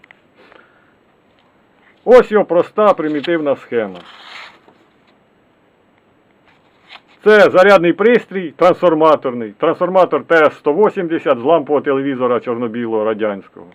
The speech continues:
Перемотані, розмотані дві обмотки, все знято, кро-, окрім мереживних обмоток. І намотані дві обмотки однакові,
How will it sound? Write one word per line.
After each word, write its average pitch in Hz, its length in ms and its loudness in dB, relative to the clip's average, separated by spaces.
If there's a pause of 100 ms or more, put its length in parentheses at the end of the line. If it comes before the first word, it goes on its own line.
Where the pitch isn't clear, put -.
(540)
Перемотані, 151 640 -2
розмотані 139 600 -2
дві 127 180 -6
обмотки, 208 460 -4
все 147 220 -2
знято, 180 460 -2 (120)
кро-, 156 320 -4 (300)
окрім 151 360 -6
мереживних 139 580 -2
обмоток. 127 500 -8
І 170 60 -8
намотані 185 500 -2
дві 151 180 -4
обмотки 165 400 -4
однакові, 135 640 -2